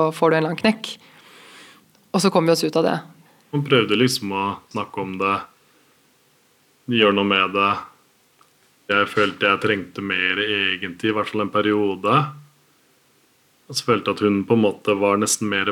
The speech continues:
Speaker 2: på, da. Sånn plutselig så ble jeg litt irritert for det.
Speaker 1: Så jeg gikk jo da inn i en sånn veldig,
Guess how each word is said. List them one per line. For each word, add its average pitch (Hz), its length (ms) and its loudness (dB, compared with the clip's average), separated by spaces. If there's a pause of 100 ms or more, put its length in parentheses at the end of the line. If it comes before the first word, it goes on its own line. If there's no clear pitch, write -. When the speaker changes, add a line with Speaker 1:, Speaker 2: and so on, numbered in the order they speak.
(140)
Speaker 2:
på, 120 280 2
da. 160 120 2 (100)
Sånn 110 240 -6
plutselig 117 600 -2 (840)
så 123 120 -6
ble 107 160 4
jeg 104 100 6
litt - 220 0
irritert 104 400 2
for 104 120 -4
det. 107 240 2 (1080)
Speaker 1:
Så - 160 2
jeg 196 300 4
gikk 180 240 0
jo 175 40 4
da 160 300 2
inn 160 240 -2
i 156 80 -2
en 160 80 -4
sånn 156 300 0 (100)
veldig, 156 760 -2